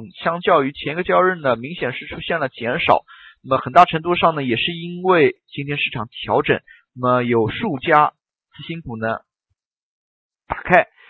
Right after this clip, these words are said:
市场人气没有减少太多。那么涨停个股减少，板块依然有轮动，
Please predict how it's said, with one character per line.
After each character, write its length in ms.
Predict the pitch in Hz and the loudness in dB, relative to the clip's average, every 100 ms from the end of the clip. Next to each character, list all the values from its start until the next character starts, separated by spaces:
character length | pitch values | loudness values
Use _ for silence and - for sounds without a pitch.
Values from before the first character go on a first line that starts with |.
| - _ | -20 _
市 160 | - - | -10 0
场 200 | 170 143 | 2 4
人 200 | 139 185 | 2 0
气 60 | - 262 247 170 - _ _ _ _ | -8 -6 -2 -2 -4 _ _ _ _
没 220 | 135 143 | -6 2
有 160 | 147 127 | 2 2
减 180 | 131 | -2
少 140 | 135 95 | -4 -6
太 180 | 139 110 | -8 -8
多。 360 | - 135 - - - _ - | -2 0 0 -2 -20 _ -14
那 60 | |
么 60 | 123 | -6
涨 160 | 135 135 | -4 -4
停 120 | 202 | -4
个 100 | 214 | -4
股 120 | 170 | -6
减 280 | - 120 160 | -4 -4 0
少， 260 | 151 113 - | 4 4 4
板 260 | - 90 | -2 -4
块 400 | - 170 143 127 | 0 2 2 2
依 180 | 120 170 | -2 -4
然 180 | 160 156 | -4 0
有 140 | 127 | 0
轮 280 | 117 110 120 | 0 -6 -6
动， 200 | 175 151 | -2 -2